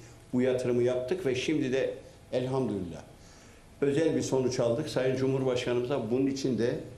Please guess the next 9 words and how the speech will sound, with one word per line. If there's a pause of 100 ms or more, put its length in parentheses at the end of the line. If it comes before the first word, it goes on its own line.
(420)
tekraren
teşekkür
ediyorum
arkadaşlar. (680)
Ve
arkadaşlar
bugün (1800)
aşağıda
biliyorsunuz